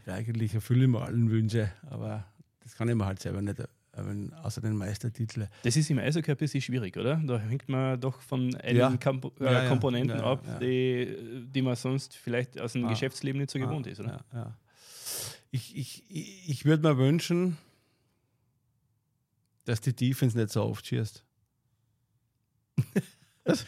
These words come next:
Speaker 1: <laughs> Dann gewinnen wir die Partien. <laughs>
Speaker 3: Den, den Podcast werden ein paar ziemlich genau mehr, mehr, mehrmals anhören.
Speaker 2: Rückspultaste, aber
Speaker 1: <laughs>
Speaker 3: Wie hat er das gemeint? Ja,
Speaker 1: Ja.
Speaker 3: jetzt ja kein Fehler.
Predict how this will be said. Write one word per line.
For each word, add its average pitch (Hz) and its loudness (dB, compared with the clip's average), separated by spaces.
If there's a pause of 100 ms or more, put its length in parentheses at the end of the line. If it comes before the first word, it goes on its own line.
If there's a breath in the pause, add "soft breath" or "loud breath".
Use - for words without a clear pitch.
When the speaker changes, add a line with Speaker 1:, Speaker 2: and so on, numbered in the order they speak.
Speaker 1:
<laughs> - -18
Dann 139 2
gewinnen 143 6
wir 151 10
die 135 6
Partien. 117 2
<laughs> - -20 (4000 soft breath)
Speaker 3:
Den, 135 2
den 123 6
Podcast 120 0
werden 117 4
ein 120 6
paar 123 6 (180)
ziemlich 160 6
genau 139 8
mehr, - 6
mehr, 156 10
mehrmals 156 12
anhören. 147 10 (880 loud breath)
Speaker 2:
Rückspultaste, 113 0
aber 113 8
Speaker 1:
<laughs> 170 6
Speaker 3:
Wie 156 12
hat 156 8
er 156 6
das 139 4
gemeint? 127 4
Ja, 131 6
Speaker 1:
Ja. - 2
Speaker 3:
jetzt 165 4
ja 202 8
kein 127 0
Fehler. 120 4